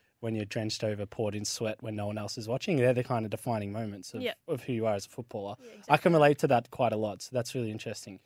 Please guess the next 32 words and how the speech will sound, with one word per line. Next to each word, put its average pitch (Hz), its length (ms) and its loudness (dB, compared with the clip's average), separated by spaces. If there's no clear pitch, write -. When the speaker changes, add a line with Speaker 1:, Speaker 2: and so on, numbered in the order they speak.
Speaker 1:
Were, 160 200 8
was 156 240 4
your 147 200 8
family, 151 520 6
your, 127 380 4
your 131 160 -6
sort 127 160 -2
of 113 160 -6
circle 120 400 -2
of 104 80 -4
trust, - 480 0
were 127 80 0
they 120 140 8
your 120 140 4
biggest 120 340 -2
influences, 135 760 -4
um, 120 360 -6
just - 160 -12
going 117 220 -2
off 110 140 -8
by 113 100 -2
what 110 140 -4
you're 123 80 -8
saying? 135 340 -8
Speaker 2:
Yeah, 240 220 -4
so 233 220 -6
my, 240 200 -2
I 233 120 -2
sort 247 220 -6
of 262 60 -6
followed 240 300 -4
my 226 140 -2